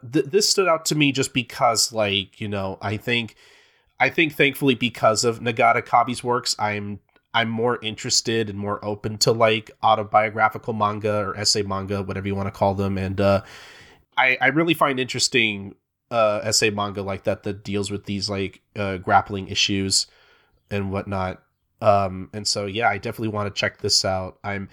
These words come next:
I feel like this will probably sell pretty well. I'm, I'm just gonna make that prediction right now. Like, I think, uh, uh, I think a lot of people will, uh,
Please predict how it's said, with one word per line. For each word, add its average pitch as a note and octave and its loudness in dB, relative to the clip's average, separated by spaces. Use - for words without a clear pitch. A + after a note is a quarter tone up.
I C3+ 2
feel G#3 0
like E3+ 2
this C3 2
will C3+ 2
probably A2 0
sell A2+ 2
pretty A#2+ -4
well. B2 2
I'm, G#2 0
I'm G#2 -6
just G2 -8
gonna G#2 -2
make G2+ -2
that G2+ 2
prediction G2+ -2
right G2 -2
now. G2+ 0
Like, F#2+ -4
I F#2+ -2
think, F#2+ -4
uh, F#2+ 0
uh, G2+ 0
I G#2 0
think G#2 2
a A#2+ 6
lot G2 6
of G2 -4
people G2 -2
will, F#2 -4
uh, F#2 -2